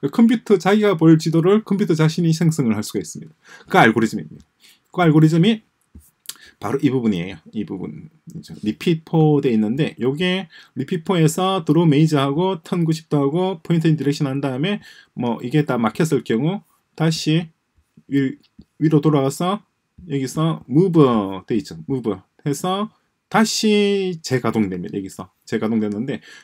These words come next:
이게 어떻게 재가동되느냐는 거죠. 이게. 그래서 제가 그걸 보기 위해서 add scene temp라는 걸 넣어뒀어요.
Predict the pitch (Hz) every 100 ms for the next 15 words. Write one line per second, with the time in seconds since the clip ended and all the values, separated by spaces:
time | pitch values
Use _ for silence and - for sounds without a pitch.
0 | - 151 220 - 220 196 175 135 135 131
1 | 120 110 87 82 82 95 _ _ _ _
2 | _ - 104 95 - _ _ _ _ -
3 | 143 139 135 131 170 - - - - 151
4 | 151 175 135 127 - 185 190 160 - 196
5 | 180 160 131 - 185 165 147 120 117 143
6 | 139 - 123 165